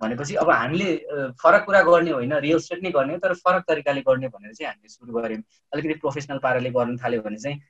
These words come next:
सबैजना स्टेकहोल्डरहरू, बायर्सलाई पनि फाइदा, सेलर्सलाई पनि फाइदा, गभर्नमेन्टलाई पनि फाइदा, ट्याक्स आउँछ गभर्नमेन्टलाई, बा-, चाहिँ बायर्सलाई चाहिँ he makes, he or she makes sure that they are getting the property in a right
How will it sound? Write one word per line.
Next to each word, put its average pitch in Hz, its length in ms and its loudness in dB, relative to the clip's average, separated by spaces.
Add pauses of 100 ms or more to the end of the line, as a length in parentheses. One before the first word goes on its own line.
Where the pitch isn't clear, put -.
(160)
सबैजना 180 460 -2
स्टेकहोल्डरहरू, 110 680 -6
बायर्सलाई 123 380 0
पनि 127 180 -8
फाइदा, 120 440 0 (180)
सेलर्सलाई 123 520 -4
पनि 127 100 -8
फाइदा, 123 380 0 (340)
गभर्नमेन्टलाई 127 480 0
पनि 127 220 -6
फाइदा, 127 380 -2
ट्याक्स 127 320 -2
आउँछ 123 180 -6
गभर्नमेन्टलाई, 120 640 -2 (320)
बा-, 120 220 4
चाहिँ 131 220 -6
बायर्सलाई 120 580 0
चाहिँ 113 320 -6
he 107 420 -6
makes, 131 200 -8 (200)
he 120 160 -4
or 117 180 -4
she 123 240 -8
makes 127 220 -8
sure 120 180 -2
that 117 160 -2 (100)
they 110 220 -6
are 113 100 -2
getting 120 300 -10
the 113 100 -8
property 117 340 -4
in 117 80 -6
a 113 80 -4
right 120 200 -4